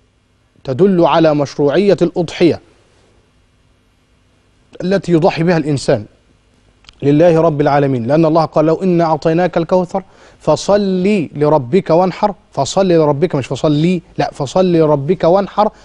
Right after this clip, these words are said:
كلمة "فصل لربك وانحر" أي صلي هذه الصلاة، المقصود بها صلاة العيد،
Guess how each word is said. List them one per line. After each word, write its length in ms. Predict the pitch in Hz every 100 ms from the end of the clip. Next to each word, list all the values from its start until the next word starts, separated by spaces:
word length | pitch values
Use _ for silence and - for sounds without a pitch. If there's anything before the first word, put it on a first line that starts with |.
| - _ _ _ -
كلمة 220 | 220 214
"فصل 340 | 180 170 160 202
لربك 300 | 170 170 185
وانحر" 280 | 196 165 165
أي 160 | 170 147
صلي 480 | - 208 170 151 123
هذه 360 | 170 196 165
الصلاة، 320 | 156 - 160 139
المقصود 360 | 151 139 139 185
بها 80 | 170
صلاة 300 | - 175 185
العيد، 340 | 170 160 208